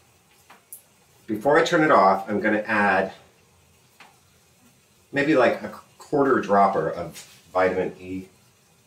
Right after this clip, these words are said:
You don't wanna add a whole lot of vitamin E because it does have a scent and a taste of its own,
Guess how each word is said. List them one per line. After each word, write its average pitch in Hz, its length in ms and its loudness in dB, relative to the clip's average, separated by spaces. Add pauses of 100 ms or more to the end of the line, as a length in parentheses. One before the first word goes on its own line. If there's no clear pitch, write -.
(3500)
You 143 80 -4
don't 185 100 2
wanna 160 120 2
add 107 120 0
a 98 60 -2
whole 117 180 2
lot 123 140 2
of 131 60 2
vitamin 120 320 2
E 113 140 2
because 107 280 0
it 101 140 -2
does 113 360 2
have 95 420 -2 (880)
a 95 80 -4
scent 104 480 0
and 95 100 -2
a 92 60 -2
taste 95 340 -6
of - 100 -14
its - 140 -12
own, 92 400 -2